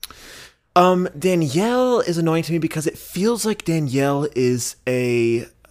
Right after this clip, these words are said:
she just is, like, paranoid in a not dramatically interesting way and, like, a,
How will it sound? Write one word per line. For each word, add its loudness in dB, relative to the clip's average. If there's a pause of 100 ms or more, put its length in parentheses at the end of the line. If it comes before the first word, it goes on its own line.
(680)
she -4
just -2
is, 0
like, -4 (400)
paranoid 4
in 0
a 2
not 0 (520)
dramatically 2
interesting -4
way 2
and, 0
like, 0
a, 4